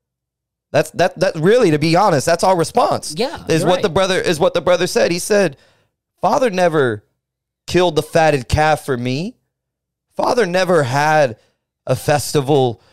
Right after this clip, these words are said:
Speaker 1: in, in my honor for me." And he was telling that to his dad. And,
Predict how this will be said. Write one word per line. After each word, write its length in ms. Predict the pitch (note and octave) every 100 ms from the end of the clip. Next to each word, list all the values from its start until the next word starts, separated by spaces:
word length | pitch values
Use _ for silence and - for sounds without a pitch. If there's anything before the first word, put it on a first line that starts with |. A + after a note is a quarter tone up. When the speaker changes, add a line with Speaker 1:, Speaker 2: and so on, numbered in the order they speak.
| _ -
Speaker 1:
in, 240 | D3+ C3 B2
in 160 | D3+ C3+
my 200 | C#3+ C3
honor 300 | C#3 C#3+ B2+
for 180 | - A#2+
me." 460 | A2+ B2+ E3+ - _ _ _ _ _ -
And 100 | D#3
he 80 |
was 200 | G#3 A3
telling 300 | - A#3 A#3+
that 160 | A3 A3
to 120 | A#3
his 140 | G#3+ F3+
dad. 360 | G#3 C3+ A#2+
And, 140 | B2+